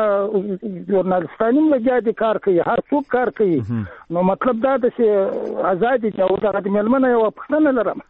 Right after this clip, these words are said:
Speaker 2: مهرباني.
Speaker 1: نو د مېلمه نه زما پوښتنه دا ده، محترم سروان صاحب، آه، چې په ژو-، ژورنالیزم کې، آه، یعنی، آه،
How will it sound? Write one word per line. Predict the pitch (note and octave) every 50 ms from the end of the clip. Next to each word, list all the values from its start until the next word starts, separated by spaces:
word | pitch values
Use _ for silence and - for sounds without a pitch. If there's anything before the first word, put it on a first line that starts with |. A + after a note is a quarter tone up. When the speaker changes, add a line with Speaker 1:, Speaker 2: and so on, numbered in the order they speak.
| -
Speaker 2:
مهرباني. | C3+ D3 D3+ D3 D3+ D3 D3+ C#3 A#2 F#2 - _ _ _ _ _ _ _ _ _ _ _ _ _ _ _ _ _ _ _ _ _ _ _ _ -
Speaker 1:
نو | G#3 G#3 A#3 A#3
د | A3
مېلمه | C4 C4 C4+ C4+ C#4 C#4+ D#4
نه | D4 C#4
زما | C4+ C#4+ C#4 D4 C#4
پوښتنه | - - - D#4+ D4 C#4+ C#4+ C#4
دا | D#4 D4+ D4
ده، | B3 C#4+ C4+ C4 B3+ B3+ B3
محترم | B3 B3 A#3+ - - - B3 B3+ A#3+
سروان | G#3+ - A#3+ A#3+ A#3 B3 B3+ B3 G#3 -
صاحب، | A#3+ A#3 G#3+ G3 A3
آه، | A3 A3+ - - _ _ _ _ _ _ _ _ - A#3+ B3 B3 B3 C4 B3+ A3
چې | - A#3
په | A#3 - C4
ژو-، | A3+ A3+ A#3+ A#3+ C4 B3+ A#3 G3
ژورنالیزم | A3+ A#3 A#3 A#3+ A#3+ A#3+ C4 C#4 D#4 C4+ C#4+ C4 B3+ A3
کې، | - C4
آه، | C4 B3+ A#3+ A3+ A3+ G#3+ G#3 G#3 G#3 G#3 G3+ G#3 G#3 G#3 A3+
یعنی، | G#3 G3+ G3+ G3+ G3+ G3 F#3+ G3 - - - - - - _ - - _ -
آه، | - G3+ G3+ G3+ G3+ A3 A3+ A#3 B3+ A#3+ B3+